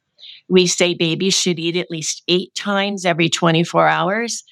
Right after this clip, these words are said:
That means they might want to eat twelve times every twenty-four hours, but you're letting them take the lead on that. Also, that you're ensuring that you do have a latch that's comfortable. When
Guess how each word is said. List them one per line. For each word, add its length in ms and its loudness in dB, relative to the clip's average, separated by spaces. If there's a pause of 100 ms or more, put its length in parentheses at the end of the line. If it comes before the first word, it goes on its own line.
(240)
That 220 -2
means 340 0
they 160 0
might 320 0
want 200 2
to 100 -4
eat 240 0
twelve 480 0
times 420 0
every 220 -2
twenty-four 640 2
hours, 540 0 (580)
but 320 0
you're 220 2
letting 380 0
them 200 -2
take 300 -6
the 80 -8
lead 300 -4
on 200 -2
that. 340 -8 (600)
Also, 440 2
that 220 -2
you're 320 0 (180)
ensuring 680 0
that 180 -4
you 160 -4
do 220 -2
have 260 0
a 80 -2
latch 480 0
that's 260 -4
comfortable. 800 -2 (640)
When 440 2